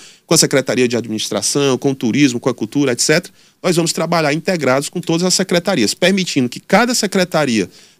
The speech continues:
defina qual é o principal serviço que ela tem em benefício, é, do cidadão e que isso possa ser informatizado, modernizado, pra que a gente tenha, de fato, o governo digital que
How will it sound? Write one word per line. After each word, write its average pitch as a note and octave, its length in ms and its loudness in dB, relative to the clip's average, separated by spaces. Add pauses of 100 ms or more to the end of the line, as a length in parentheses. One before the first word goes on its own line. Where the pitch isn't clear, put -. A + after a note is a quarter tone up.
defina E3+ 560 2
qual G3+ 260 0
é C#3 60 2
o C#3 80 2
principal D3+ 460 -2
serviço D3+ 440 -2
que - 80 -2
ela C3+ 200 0
tem B2 320 0 (340)
em F#3 100 4
benefício, D#3+ 720 0 (320)
é, A#2+ 320 4
do C#3 120 0
cidadão C#3+ 600 0
e G3 100 -4
que F#3+ 140 -4
isso F3 240 -2
possa D#3+ 260 -2
ser - 200 -2
informatizado, D3 840 -2
modernizado, C#3+ 640 -2
pra D#3+ 120 -10
que D#3+ 80 -8
a D3+ 40 -6
gente D3+ 160 -6
tenha, C#3+ 160 -2
de C#3 100 -4
fato, C3+ 420 0
o D3 60 -2
governo C3 300 0
digital B2 440 -2
que D3+ 240 -10